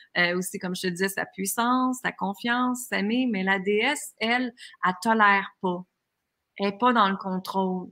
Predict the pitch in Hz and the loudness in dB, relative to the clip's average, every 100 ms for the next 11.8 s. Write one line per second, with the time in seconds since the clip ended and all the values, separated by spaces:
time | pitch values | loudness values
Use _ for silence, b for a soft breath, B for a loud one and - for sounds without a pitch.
0 | - 208 208 240 254 220 190 185 185 180 | -4 -2 0 2 2 2 2 0 0 0
1 | 185 180 185 - 185 185 185 - - - | -2 -6 -6 -6 -2 -2 -4 -10 -14 -6
2 | 185 - 202 247 B B B 190 208 226 | -6 -4 -6 -8 B B B 0 2 2
3 | 220 208 220 214 190 196 240 247 220 214 | 4 4 4 2 2 2 2 0 -2 -4
4 | - 226 220 - 208 214 - 214 - 208 | 0 0 0 -2 -2 -2 -4 -6 -2 0
5 | 202 196 - 240 226 214 - 196 202 208 | 0 -2 -6 0 0 0 -4 -6 -8 -6
6 | 208 208 202 B B - 196 220 247 220 | -2 -2 -2 B B -2 6 8 8 4
7 | 220 202 196 196 - _ _ 226 240 240 | 2 2 2 0 -8 _ _ 2 4 4
8 | 196 208 208 185 180 - 254 262 - 208 | 4 2 0 -2 -6 0 2 2 0 -2
9 | 190 185 214 208 - 208 202 - 196 185 | -2 -4 -4 -2 -2 -2 -2 -2 -2 -2
10 | 180 - 175 180 185 - 196 185 185 - | -4 -8 -6 -6 -6 -2 0 2 0 -2
11 | 190 160 156 - - - - - | -6 -8 -12 -14 -18 -20 -20 -20